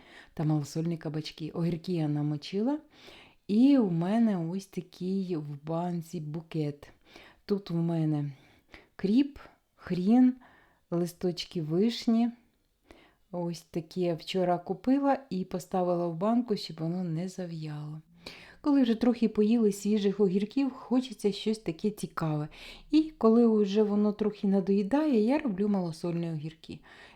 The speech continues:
Я кладу на банку два листочка вишні,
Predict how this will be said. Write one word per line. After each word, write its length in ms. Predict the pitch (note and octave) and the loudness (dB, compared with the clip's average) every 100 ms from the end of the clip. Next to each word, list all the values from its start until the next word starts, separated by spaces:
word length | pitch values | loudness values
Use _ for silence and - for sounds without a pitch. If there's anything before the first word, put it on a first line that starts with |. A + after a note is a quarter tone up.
| _ | _
Я 200 | A#3+ C#4 | 2 2
кладу 420 | C4+ A3 G3+ A3 | 4 4 4 4
на 200 | G#3+ F#3 | 4 4
банку 460 | E3+ F#3 F#3 F#3 F#3+ | 0 -2 0 -2 -4
два 220 | E3 G3 | -2 0
листочка 680 | F#3+ D#3 - F3+ E3 - F3+ | 0 -4 -6 -6 -6 -10 -8
вишні, 540 | F#3 C#4+ D4 - A#3+ | 0 0 0 0 0